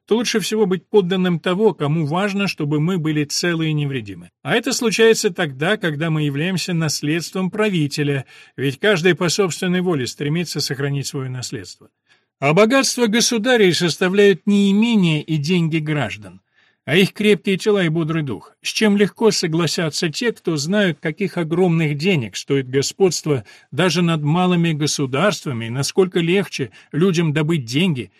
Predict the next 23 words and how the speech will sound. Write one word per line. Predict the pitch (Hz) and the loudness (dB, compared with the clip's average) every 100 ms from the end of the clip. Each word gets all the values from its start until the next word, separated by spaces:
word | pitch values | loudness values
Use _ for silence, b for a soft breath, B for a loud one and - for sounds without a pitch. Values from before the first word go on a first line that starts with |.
| b | b
чем | - 175 147 | -4 -2 0
деньгами | 135 127 117 135 127 107 - | -2 -4 -4 -4 -6 -8 -12
людей. | 117 113 92 78 _ _ _ _ _ _ _ - | -8 -6 -8 -14 _ _ _ _ _ _ _ -4
Да | 170 | 0
и | 285 | 2
нелегко | 262 240 214 269 240 | 2 0 0 0 -2
привести | 143 156 160 147 - 190 151 | -2 -2 -2 -2 -2 0 -2
в | - | -4
пример | - 151 175 147 | -6 -4 -2 -4
какого-нибудь | 151 139 156 143 143 139 - | -6 -4 -2 -2 -2 -4 2
подданного, | 208 170 160 143 139 | 2 2 -2 -2 -2
лишённого | 131 - 175 156 143 139 131 | -2 -2 -2 0 0 -2 -4
своим | - 160 151 139 | -4 -2 -2 -2
государством | 139 170 196 180 - 151 | -4 -4 -4 -4 -2 -4
жизни | 123 208 226 196 180 | -2 -2 -2 0 0
или | 151 147 | 2 0
имущества | 170 214 - 156 160 | 0 0 -2 -4 -4
без | 143 147 | -2 -4
всякой | - - 208 180 | -4 -2 -2 -2
вины | 160 165 165 | -2 0 0
с | 139 | -2
его | 160 143 | 0 0
стороны, | 127 139 123 110 80 | -2 -6 -6 -8 -12